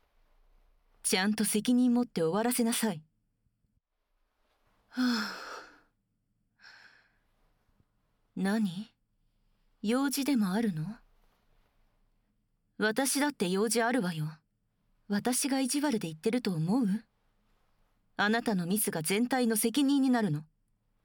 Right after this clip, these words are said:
会社はチームプレーなのよ。終われば残業なんてさせないから。いい？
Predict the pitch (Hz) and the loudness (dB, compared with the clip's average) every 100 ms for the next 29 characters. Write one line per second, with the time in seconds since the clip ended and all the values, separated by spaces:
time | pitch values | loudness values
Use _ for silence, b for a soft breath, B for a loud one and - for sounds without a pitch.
0 | _ 202 190 214 220 220 - 233 262 294 | _ -2 -2 0 -2 -2 0 2 2 2
1 | 320 269 165 151 151 156 - _ _ _ | 0 0 2 0 0 -6 -10 _ _ _
2 | _ _ _ _ _ _ _ _ _ _ | _ _ _ _ _ _ _ _ _ _
3 | _ _ _ _ _ _ _ _ _ _ | _ _ _ _ _ _ _ _ _ _
4 | - 165 190 233 190 156 - _ _ - | -2 0 0 0 -2 -4 -8 _ _ -2
5 | 160 190 214 220 233 - 151 - 220 233 | 0 0 0 0 0 -4 -6 -2 0 -2
6 | 240 160 151 - _ _ _ _ _ _ | -4 -6 -8 -14 _ _ _ _ _ _
7 | _ _ _ _ _ _ - 233 220 170 | _ _ _ _ _ _ -2 0 2 0
8 | 202 247 | 0 -2